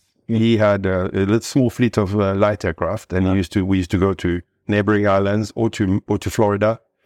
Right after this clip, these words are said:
Speaker 2: Yeah.
Speaker 1: sometimes, uh, to get stuff.
Speaker 2: This conversation is turning into fascination because you, you're this adventurous.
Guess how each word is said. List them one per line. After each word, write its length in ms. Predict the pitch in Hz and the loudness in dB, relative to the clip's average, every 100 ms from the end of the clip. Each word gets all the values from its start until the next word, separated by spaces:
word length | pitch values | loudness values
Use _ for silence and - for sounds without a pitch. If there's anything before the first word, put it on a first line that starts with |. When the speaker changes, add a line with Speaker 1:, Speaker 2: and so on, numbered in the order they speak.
| - | -6
Speaker 2:
Yeah. 200 | 110 185 _ | -4 -6 _
Speaker 1:
sometimes, 720 | - 101 - 107 117 139 - _ _ _ | -2 -2 0 0 0 -4 -10 _ _ _
uh, 440 | 101 101 101 98 98 | -2 0 2 0 -2
to 120 | 101 | -2
get 220 | 95 135 | 0 0
stuff. 280 | - - - - _ _ _ _ | -2 -10 -12 -14 _ _ _ _
Speaker 2:
This 160 | - - | -2 -2
conversation 920 | - - 180 160 - 120 120 113 95 | -2 0 2 2 2 0 0 -2 -2
is 200 | 98 95 | -2 -4
turning 360 | - 139 131 117 | 0 0 2 2
into 500 | 110 101 - 101 95 _ _ _ _ _ - | 0 -2 -2 -2 -2 _ _ _ _ _ -4
fascination 640 | 170 - 147 139 - 78 76 | -4 0 0 0 -2 -6 -2
because 360 | 120 139 - | 0 0 0
you, 140 | 135 135 | -2 -2
you're 280 | 131 131 135 | -2 0 0
this 180 | 135 135 | 0 0
adventurous. 960 | 107 87 110 135 - 147 135 - - | -2 0 0 0 0 0 0 -2 -6